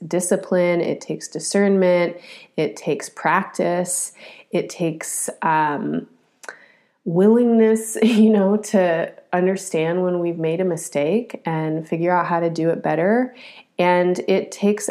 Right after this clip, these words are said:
evolution. Our circumstances are changing all the time. And so how we need to care for our environment is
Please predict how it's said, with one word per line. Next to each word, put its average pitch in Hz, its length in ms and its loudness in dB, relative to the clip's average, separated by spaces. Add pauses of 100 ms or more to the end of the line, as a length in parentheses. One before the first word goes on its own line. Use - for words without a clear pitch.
evolution. 185 840 -2 (240)
Our 160 300 0
circumstances 185 760 -4
are 180 100 0
changing 175 380 -4
all 170 100 -2
the 165 60 -4
time. 160 440 -4
And 160 120 -6
so 165 140 -4
how 165 220 -2
we 165 100 0
need 170 180 -4
to 180 80 -6
care 160 260 -4
for 175 120 -6
our 165 180 -2
environment 156 720 -4
is 156 380 -6